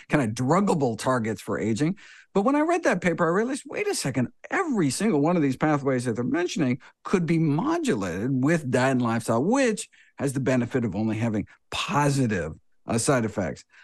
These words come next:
Um, so the l-, eleven most promising pathways for kind of slowing the sands of time, um, uh, I, I go through each, talk about kind of practical proposals for kind of s-, uh, targeting them naturally with diet and lifestyle changes.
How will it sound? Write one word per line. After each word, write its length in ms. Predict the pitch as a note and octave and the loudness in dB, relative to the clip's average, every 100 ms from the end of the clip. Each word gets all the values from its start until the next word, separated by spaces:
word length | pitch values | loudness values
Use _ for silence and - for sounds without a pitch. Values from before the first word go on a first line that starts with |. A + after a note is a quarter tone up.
| - _ | -20 _
Um, 400 | - D#3 D#3+ E3 | 0 2 4 2
so 140 | D3 F#3 | 2 0
the 160 | F3+ | 0
l-, 200 | E3+ F3 - | -2 -6 -6
eleven 720 | F3+ F3+ F3+ B3+ F4 F#4 D4+ | 0 0 2 0 0 0 2
most 340 | G3+ F3+ - - | 0 -2 -4 -16
promising 1080 | - - G3 A3 A#3+ C4+ - A#3+ G3+ F3+ D#3 | -20 -4 0 2 2 0 -2 0 0 0 -2
pathways 840 | - D#3 D3+ D3 D3+ C#3+ C#3 C#3 | -2 0 2 0 -2 0 0 -4
for 220 | - B2 | -4 -4
kind 180 | A2+ C#3 | 0 0
of 60 | G#2+ | 0
slowing 640 | - - D#3+ F3 F#3+ E3+ | -4 -2 0 2 2 2
the 80 | D3 | 0
sands 400 | - C#3+ C3+ B2 | 0 0 0 -2
of 140 | G#2 | -6
time, 720 | - - E3 D3+ A2+ F2+ G2 - - - - _ | -8 -4 0 2 0 -2 -4 -6 -18 -20 -20 _
um, 640 | - D3 D#3 D#3 D#3 D3 D3+ | 0 2 2 2 2 0 0
uh, 40 | D3+ D3 D3 C#3+ C3+ | 2 2 2 0 -2
I, 240 | - C#3+ C3+ | -2 -4 -2
I 100 | D3 | -2
go 180 | D3 E3 | 0 0
through 220 | D3+ C3+ | 0 0
each, 180 | C3+ C3+ | 0 -2
talk 160 | E3 F3 | -4 -2
about 160 | C#3 | -2
kind 140 | C3 B2+ | 0 -2
of 60 | |
practical 480 | - C3 B2+ - C#3 | 0 -2 -2 -4 -4
proposals 600 | A#2+ A#2 B2 A#2 A#2+ A2+ | -4 -2 -2 -2 -2 -4
for 260 | - A2+ G2 - - | -2 -4 -4 -12 -4
kind 120 | B2+ | -2
of 60 | A2+ | 0
s-, 480 | - - - - | -4 -8 -14 -8
uh, 600 | - B2 A#2 G#2+ E2+ G2 G#2 | -2 2 2 2 2 0 0
targeting 460 | - D3+ C#3+ C3+ | 2 2 4 4
them 180 | A#2 G#2+ | 2 2
naturally 460 | A2+ A#2+ B2+ - B2+ | 2 2 0 0 -2
with 180 | A2 G2+ | 0 0
diet 220 | A#2+ A2 | 0 2
and 100 | A2 | 2
lifestyle 420 | A2+ A#2+ B2 A2+ | 2 2 2 0
changes. 460 | - A2 G#2+ A#2+ | 2 2 2 0